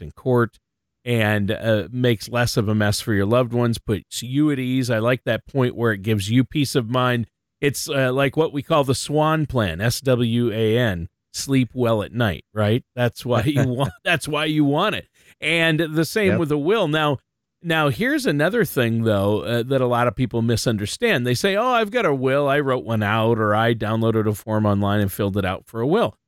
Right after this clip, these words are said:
Speaker 1: Well, uh, the problem is if you have a will but, uh, haven't really paid attention to other areas,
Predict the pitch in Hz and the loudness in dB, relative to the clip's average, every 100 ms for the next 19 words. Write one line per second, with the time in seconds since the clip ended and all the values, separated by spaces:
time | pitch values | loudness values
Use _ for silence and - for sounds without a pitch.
0 | _ _ - 156 160 160 - 123 131 143 | _ _ -4 0 0 0 -4 -12 -6 -2
1 | 139 - 180 208 180 135 123 123 113 117 | -2 0 0 0 2 2 2 2 0 -2
2 | 123 123 151 180 143 127 170 143 127 127 | -2 -2 0 2 0 0 0 2 0 -2
3 | 139 - 120 117 120 113 - - 117 87 | -8 -14 -8 0 0 0 -4 -4 -4 0
4 | 107 135 123 131 127 113 131 117 110 135 | 0 0 0 0 0 0 0 0 0 -2
5 | 117 123 113 113 110 135 180 196 135 117 | -2 -2 0 2 0 -2 -2 2 2 0